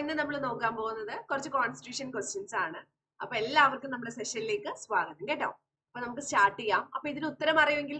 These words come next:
താഴെ കമന്റ് ചെയ്യുക. ഇതുമായിട്ട് റിലേറ്റ് ചെയ്യുന്ന ഫാക്ട്സ് നിങ്ങൾക്ക് അറിയുമെങ്കിൽ ഉറപ്പായിട്ടും താഴെ കമന്റ് ചെയ്യുക. ആദ്യത്തെ ചോദ്യം ഇതാണ്,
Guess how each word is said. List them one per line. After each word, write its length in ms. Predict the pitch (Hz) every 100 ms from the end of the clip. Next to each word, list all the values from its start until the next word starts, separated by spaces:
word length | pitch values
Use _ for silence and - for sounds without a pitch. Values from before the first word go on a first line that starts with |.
| 285
താഴെ 240 | 247 240 247
കമന്റ് 240 | 240 247
ചെയ്യുക. 320 | 254 247 277 262
ഇതുമായിട്ട് 420 | 254 247 247 254 254
റിലേറ്റ് 360 | 233 233 _ 269
ചെയ്യുന്ന 240 | 254 240 247
ഫാക്ട്സ് 340 | 247 277 285 302
നിങ്ങൾക്ക് 280 | 269 240 233
അറിയുമെങ്കിൽ 360 | 208 208 208 226 381 - _ - 247
ഉറപ്പായിട്ടും 480 | 269 320 285 277 277
താഴെ 180 | 226 214 214
കമന്റ് 300 | 196 - 208
ചെയ്യുക. 340 | 185 233 - _ _ _ _ _ _ _ _ _ _ _ - 285
ആദ്യത്തെ 360 | 311 349 381 -
ചോദ്യം 260 | 339 311 285 254
ഇതാണ്, 360 | 202 180 190